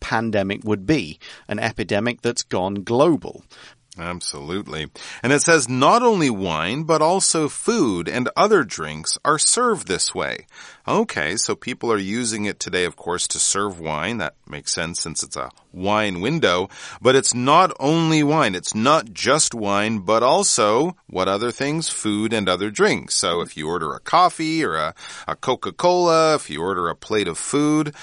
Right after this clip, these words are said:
Speaker 2: uh, maybe not the largest pizza there, 'cause they might not fit that through the window. But <laughs> if you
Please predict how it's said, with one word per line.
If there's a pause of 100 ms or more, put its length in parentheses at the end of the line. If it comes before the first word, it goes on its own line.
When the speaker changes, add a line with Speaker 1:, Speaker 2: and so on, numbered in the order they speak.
(180)
Speaker 2:
uh,
maybe
not
the
largest
pizza
there,
'cause
they
might
not
fit
that
through
the
window. (240)
But
<laughs>
if
you